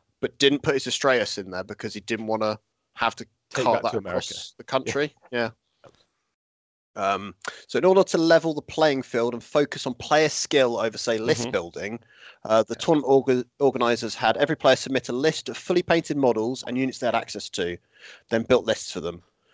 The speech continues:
Speaker 1: Since most were flying in, they chose the factions they were used to using for competitive play, which is what you'd expect, right? You don't want someone turning up with something they never really
Speaker 3: Yep.
Speaker 1: use. Um, once they had these collections, they put together lists for the players with a focus on creating accessible, interesting, off-meta lists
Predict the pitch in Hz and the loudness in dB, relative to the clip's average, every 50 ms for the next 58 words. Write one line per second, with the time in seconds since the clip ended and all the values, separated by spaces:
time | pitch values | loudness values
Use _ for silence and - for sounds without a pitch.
0 | _ _ _ - - 135 - - 165 170 - - 147 - 127 117 117 117 110 107 | _ _ _ -8 -8 -8 0 4 4 4 4 2 -2 2 4 4 4 4 2 0
1 | 107 107 - 107 107 - - - 123 117 113 117 107 - - - 113 - 139 123 | -2 -2 -4 -8 -8 -8 -4 -2 0 0 0 -2 -4 -8 -12 -16 -2 -2 -2 -2
2 | - - 120 120 110 110 110 104 - - - 110 107 107 104 98 104 98 - - | -2 -6 -6 -4 -4 -4 -4 -6 -8 -10 -10 -10 -10 -10 -10 -10 -12 -14 -14 -16
3 | - - - 214 214 - - - - - - - - - - _ _ _ _ _ | -16 -6 -4 -4 -4 -4 -10 -14 -14 -12 -12 -12 -12 -14 -18 _ _ _ _ _
4 | _ _ _ _ _ - - - 170 170 135 117 110 - - 135 113 - - - | _ _ _ _ _ -14 -6 -2 0 0 0 0 -4 -4 -4 -6 -6 -4 -6 -6
5 | 117 135 - - - - 139 123 117 - - 113 107 - - 107 98 104 101 - | -6 -6 -8 -8 0 0 0 0 0 -4 -10 -14 -12 -8 -6 -6 -4 -4 -6 -6
6 | - - - 92 92 95 95 95 - - - - - - 107 - - - - - | -8 -14 -16 -16 -14 -12 -14 -14 -14 -14 -16 -10 -8 -6 -6 -6 -8 -12 -16 -16
7 | - - _ _ _ _ _ _ 104 107 110 110 110 123 147 143 - - - - | -18 -18 _ _ _ _ _ _ 0 2 2 2 4 2 0 0 0 -6 -2 2
8 | 139 135 139 - 135 - - - 127 113 - - - 107 113 110 - 196 - - | 2 4 4 2 -2 -4 0 0 0 0 0 -4 -10 -10 -10 -4 -4 -4 -2 2
9 | - 160 151 147 147 139 - - - - - - 120 117 113 104 101 104 104 - | 2 2 4 4 2 2 2 -6 -12 -14 -4 2 4 4 6 4 2 0 -2 -8
10 | - - 117 107 - - 160 156 139 - - 135 120 - 120 113 - - - - | -10 -12 -14 -14 -4 0 0 0 0 0 -6 -8 -6 -4 -4 -6 -6 -8 -14 -16
11 | - - - 160 147 - 147 127 139 131 - 139 131 - - - 123 117 113 - | -14 -2 -2 -2 -2 -2 0 0 2 2 2 0 -4 -6 -4 -2 -2 -2 -2 -4
12 | - 127 131 - - 135 131 - - - 101 85 87 - - - - - - | -6 -6 -6 -4 -2 -2 -2 -2 -2 -8 -8 -8 -8 -8 -10 -12 -14 -14 -14